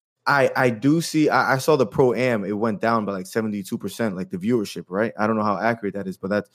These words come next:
something I read online. But, um, do you see Fortnite as far as, uh, staying on top? Because it is unique, like any other game. We thought Apex was gonna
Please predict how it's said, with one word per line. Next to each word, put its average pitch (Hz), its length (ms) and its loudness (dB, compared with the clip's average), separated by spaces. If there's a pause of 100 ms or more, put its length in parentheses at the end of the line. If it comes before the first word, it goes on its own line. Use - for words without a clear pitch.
(200)
something 110 320 -2
I 107 40 0
read 104 220 2
online. 101 460 -2 (460)
But, 110 180 4
um, 104 340 0 (580)
do 117 120 -2
you 123 140 4
see 143 240 0
Fortnite 123 580 4
as 110 180 0
far 113 220 4
as, 104 120 0
uh, 107 120 0
staying 113 240 0
on 107 120 -2
top? 117 260 2
Because 113 240 2
it 143 140 6
is 185 160 6
unique, 160 360 4
like 117 140 4
any 123 160 0
other 110 160 2
game. 110 300 -2 (260)
We 131 140 0
thought 135 340 6
Apex 123 440 2
was 107 120 -6
gonna 104 360 -4